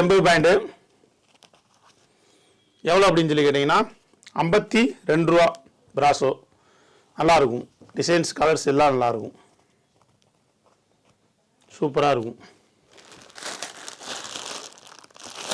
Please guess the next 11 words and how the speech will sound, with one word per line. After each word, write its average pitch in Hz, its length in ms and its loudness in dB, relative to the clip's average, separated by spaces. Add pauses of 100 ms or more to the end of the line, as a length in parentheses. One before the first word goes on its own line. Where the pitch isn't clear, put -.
(100)
இப்ப 202 200 -2
நீங்க 185 200 4
பார்க்குற 175 280 4
கலெக்ஷன்ஸ் 147 460 0
வந்து 135 180 0 (1800)
பிராசோலே 156 560 4
வந்து 139 160 2 (100)
உங்களுக்கு 139 260 -2 (100)
கை 151 100 2 (180)
பார்டரு. 143 360 2 (3500)
இதோட 180 180 4